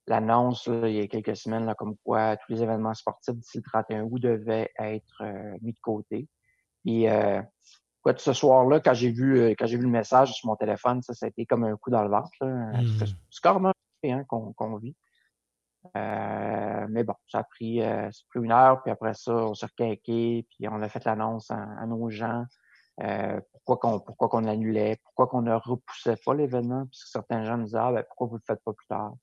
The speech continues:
Speaker 1: Alors, euh, mais ouais, c'est ça. Puis là, ben,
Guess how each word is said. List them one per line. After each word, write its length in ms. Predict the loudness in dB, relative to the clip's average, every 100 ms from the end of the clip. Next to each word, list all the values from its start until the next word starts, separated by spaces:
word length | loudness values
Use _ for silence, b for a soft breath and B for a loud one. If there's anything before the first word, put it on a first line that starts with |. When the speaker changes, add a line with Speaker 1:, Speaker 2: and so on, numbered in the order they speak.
| _ _ _ _ _ _ -10
Speaker 1:
Alors, 400 | -4 -2 -2 -2
euh, 920 | -4 -4 -6 -6 -8 -8 -6 -6 -8
mais 300 | -6 -4 -2
ouais, 120 | -2 -4 -10
c'est 120 | -14
ça. 220 | 0 0 0 _
Puis 160 | -6
là, 160 | 0 2
ben, 240 | 2 0